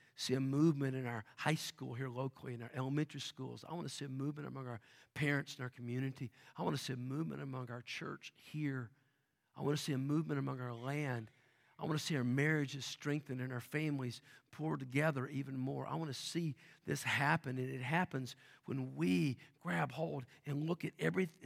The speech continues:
get everything else out except for the total focus upon Jesus himself. We're so distracted so often. And by the way, you'll never know what kind of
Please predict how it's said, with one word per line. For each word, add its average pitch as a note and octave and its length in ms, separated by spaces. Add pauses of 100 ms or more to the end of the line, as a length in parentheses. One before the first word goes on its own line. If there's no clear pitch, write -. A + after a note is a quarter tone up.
(140)
get D3+ 140
everything E3+ 460
else D3+ 320
out C#3 220
except - 500
for D#3+ 100
the C3+ 140
total E3+ 320
focus D3 440 (260)
upon D3 280
Jesus D3 460
himself. B2+ 520 (1800)
We're E3 80
so C#3 240
distracted D#3 840 (1200)
so C#3 260
often. C3 440 (1500)
And C#3+ 100
by F#3 120
the F#3+ 60
way, E3 120
you'll F3+ 200
never F3 300
know D3+ 480 (680)
what - 120
kind C#3+ 220
of A#2 100